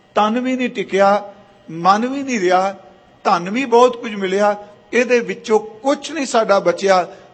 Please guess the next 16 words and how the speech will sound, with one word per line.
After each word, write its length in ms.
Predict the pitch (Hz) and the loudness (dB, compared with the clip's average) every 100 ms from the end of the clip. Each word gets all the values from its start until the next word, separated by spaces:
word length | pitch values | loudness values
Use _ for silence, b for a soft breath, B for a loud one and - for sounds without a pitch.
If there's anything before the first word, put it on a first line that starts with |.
| - | -8
ਅਖੀਰ 380 | 214 - 277 269 | -6 -6 -6 -6
ਤੇ 140 | - | -4
ਉਹਨਾਂ 220 | 240 240 | -2 -2
ਦੀ 100 | 226 | -4
ਇੱਕ 140 | 226 233 | -6 -8
ਤੋਕੇ 480 | - 220 226 226 208 | -2 -2 -2 -4 -4
ਸ਼ਬਦ 340 | - 180 185 | -2 -4 0
ਵਿੱਚ 340 | 180 170 170 B B B - - | -2 -2 -10 B B B -16 -2
ਇਹ, 140 | 190 | -2
ਕਿਉਂਕਿ 360 | 185 208 233 240 | 0 -4 -2 -4
ਮੈਂ 120 | 233 | -4
ਤਾਂ 340 | 233 190 202 247 | -2 0 0 -4
ਬੇਨਤੀ 380 | 175 202 202 220 | -4 -4 -4 -8
ਕਰ 180 | 185 180 | -2 0
ਰਿਹਾ 180 | 180 208 | 0 -4
ਵੀ 240 | 277 339 | -6 -10